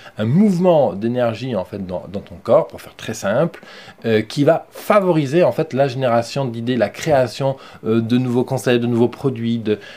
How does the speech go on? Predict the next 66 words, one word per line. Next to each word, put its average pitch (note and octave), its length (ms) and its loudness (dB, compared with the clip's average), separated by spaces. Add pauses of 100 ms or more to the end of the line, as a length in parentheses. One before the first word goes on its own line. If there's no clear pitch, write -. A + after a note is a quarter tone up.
(160)
euh, A2 640 4
de A#2+ 360 -2
solutions C3 480 -2
pour - 120 -6
résoudre A#2+ 240 0
un A#2 80 2
problème, B2+ 380 -2
et A2+ 120 -4
cetera. G2+ 340 -4 (1400)
Quand G#3+ 140 4
tu G3+ 120 0
marches, G3 340 2
il - 20 6
y - 20 6
a D3 40 8
aussi D3 220 2
une D#3+ 120 2
notion C#3+ 320 0
de C#3 300 0
relaxation, B2 840 -2
il D3+ 40 -4
y C3 40 -2
a G#2+ 40 0
une G#2 60 0
notion B2 280 -2
que A#2+ 120 -6
tu - 180 -10
masses G#2 560 -2 (120)
le G2+ 180 -4
corps, C3+ 340 2
hein. G2+ 100 -2
Quand G2+ 120 -6
tu - 100 -10
marches, A2+ 220 0
tu, - 100 -20
bah, - 160 -12
tu F#2 60 -12
masses G2 240 -10
le G2 80 -4
ventre, B2 400 0
le G2 100 -4
ventre A#2 240 0
c'est - 120 -10
le F#2 40 -6
siège G2 300 -8
des F#2 80 -8
émotions. D#3 480 -2 (340)
Quand C#3 200 -2
on - 20 -4
n'a A2+ 160 0
pas - 160 0
envie C#3 240 2
de A2+ 60 -4
bosser, G#2 420 -2
c'est - 140 -6
justement B2+ 200 -6
qu'on - 140 -8
n'a F#2 100 -2
pas D#3+ 220 2
la D3+ 60 4
tête - 260 -6
au A#2 100 -6
travail, G#2 420 0
on A2+ 40 -6
n'est G#2+ 100 -4
pas, E3 300 -2